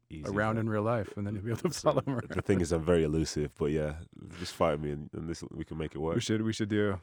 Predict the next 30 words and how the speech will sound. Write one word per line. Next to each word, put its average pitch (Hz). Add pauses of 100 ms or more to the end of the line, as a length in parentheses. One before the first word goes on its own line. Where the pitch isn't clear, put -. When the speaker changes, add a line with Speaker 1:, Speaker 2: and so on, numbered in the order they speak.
(120)
Speaker 2:
we 135
should -
see 107
if 98
we 101
can 95
have 92
people 95
send 92
us 87
their 95
Natum 92
sightings, 95
Speaker 1:
<laughs> -
Speaker 2:
right? 101
Probably 95
see. 104
Speaker 1:
Yeah, 104
Speaker 2:
That'd, 90
Speaker 1:
there'll 113
be 107
few 110
and 101
far 92
Speaker 2:
that'd 90
be 117
Speaker 1:
between. 113
Speaker 2:
a -
fun, 104
uh, 107